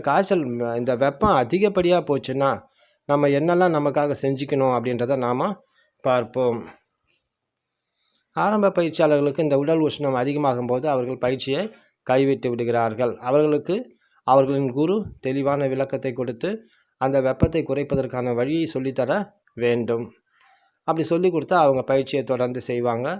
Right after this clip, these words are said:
கொஞ்சம் ஓய்வு எடுத்துக்கிட்டு பயிற்சி அதுக்கப்புறம் செய்யலாம்.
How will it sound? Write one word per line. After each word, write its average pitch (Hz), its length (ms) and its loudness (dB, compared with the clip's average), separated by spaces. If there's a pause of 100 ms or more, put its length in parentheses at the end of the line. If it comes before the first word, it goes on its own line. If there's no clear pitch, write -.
(760)
கொஞ்சம் 151 440 4 (600)
ஓய்வு 185 260 8
எடுத்துக்கிட்டு 139 420 -2 (380)
பயிற்சி 147 360 0
அதுக்கப்புறம் 120 480 -4
செய்யலாம். 107 360 -4